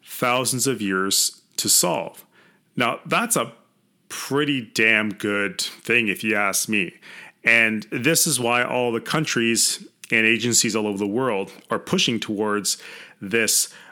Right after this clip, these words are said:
uh, practical technology, because, like I said, we've kind of reached our growth. And these sort of things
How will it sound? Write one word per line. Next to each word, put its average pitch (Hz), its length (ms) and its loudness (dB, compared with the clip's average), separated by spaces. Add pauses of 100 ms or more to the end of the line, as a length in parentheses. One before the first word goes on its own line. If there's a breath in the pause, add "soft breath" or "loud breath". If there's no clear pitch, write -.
(160)
uh, 120 100 -4
practical - 560 -2
technology, 117 640 -2
because, 101 640 -2 (160)
like 113 180 0
I 117 40 4
said, 143 280 0
we've 127 220 -2
kind 151 160 0
of 120 120 -2
reached 127 220 0
our 110 80 0
growth. 110 480 -2 (560 loud breath)
And 107 640 4 (1080)
these 127 340 2
sort 123 180 0
of 110 100 -2
things 107 540 0